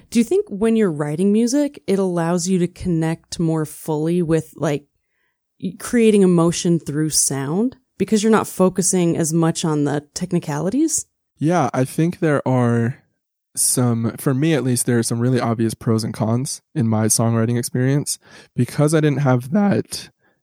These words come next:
Speaker 2: uh, music theory background, I was just going off of, and to this day, I, I really still just go off of, like, well, what feels right? Like, yeah, this feels good or that doesn't feel good. And I've come to learn some music theory to where I know,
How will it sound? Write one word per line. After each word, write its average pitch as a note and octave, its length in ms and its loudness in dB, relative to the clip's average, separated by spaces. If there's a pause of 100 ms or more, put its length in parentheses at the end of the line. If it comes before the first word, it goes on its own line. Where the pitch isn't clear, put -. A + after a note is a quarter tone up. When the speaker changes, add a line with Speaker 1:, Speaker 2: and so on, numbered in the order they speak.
Speaker 2:
uh, A2+ 160 4
music A2+ 420 0
theory A2 380 0
background, C#3 760 -2 (540)
I C3 180 0
was C#3+ 220 0
just - 300 -2
going A#2+ 380 0
off A2 260 0
of, G#2+ 480 -2 (200)
and E3+ 160 2
to D#3 100 0
this B2 180 0
day, A#2+ 200 2
I, A2 80 2
I A#2+ 140 2
really C#3 320 0
still A2+ 320 0
just - 260 -4
go A#2 200 2
off A2 240 -2
of, A2 140 -2
like, G#2+ 340 -6 (540)
well, A2 120 2
what D3+ 160 0
feels B2 320 0
right? A2 380 0
Like, - 440 -10 (400)
yeah, C3 200 2
this C3+ 180 2
feels A#2+ 280 0
good A2+ 320 2
or G#2+ 240 2
that A#2 180 0
doesn't A#2 260 0
feel A2 220 0
good. A2 320 0
And G#2+ 200 -4 (640)
I've A#2 260 -2
come C3 260 0
to A#2 120 -2
learn A#2+ 680 2
some A2+ 280 0
music A2+ 300 0
theory A2 400 2
to A2 140 0
where G#2+ 260 2
I G#2+ 80 -2
know, G#2+ 500 -2